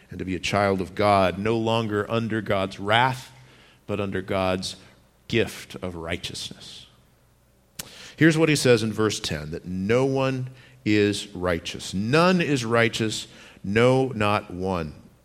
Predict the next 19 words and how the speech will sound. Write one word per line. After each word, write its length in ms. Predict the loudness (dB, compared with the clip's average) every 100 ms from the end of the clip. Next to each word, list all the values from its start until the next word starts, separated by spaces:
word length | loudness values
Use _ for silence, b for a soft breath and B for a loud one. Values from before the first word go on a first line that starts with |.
| _ _ _ _ _ -8
Another 280 | 0 4 4
way 140 | 6 4
you 180 | 4
could 140 | 2 -2
translate 640 | 0 2 2 4 2 2
this 420 | 0 0 -4 -12 -18 B B -4
would 200 | -2 4
be, 280 | 4 6 2
"The 220 | 0 2
righteous 560 | 6 6 6 4 2 0
one 320 | 0 0 -4 B B B 0
does 200 | 0 2
not 220 | 2 2
exist." 640 | 2 -2 -6 -6 -10 -12 -16 -20 _ _ _ _ _ _ _ _ _ _ _ _ _ -6
The 100 | -2
man 380 | 2 4 4 4
who 180 | 4 4
is 140 | 2
righteous 600 | 4 4 4 2 0